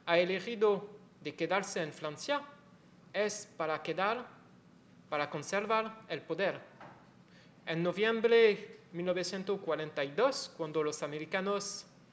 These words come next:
debar-, desembarcaron en África, algunos hombres políticos piden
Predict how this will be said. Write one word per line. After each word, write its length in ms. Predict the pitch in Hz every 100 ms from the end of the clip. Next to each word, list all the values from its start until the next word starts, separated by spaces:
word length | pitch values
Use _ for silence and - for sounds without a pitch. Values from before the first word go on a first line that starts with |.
| - - -
debar-, 380 | 160 156 160 160 156 131 165
desembarcaron 1120 | 165 165 170 170 165 160 - 180 175 180 165 170 -
en 300 | 143 143 139
África, 580 | 131 - 233 233 269 269 - - - - - - - -
algunos 600 | 160 165 226 233 226 226
hombres 460 | 190 170 185 190 -
políticos 720 | 165 147 - 226 240 262 247 - - - -
piden 440 | - 214 165 196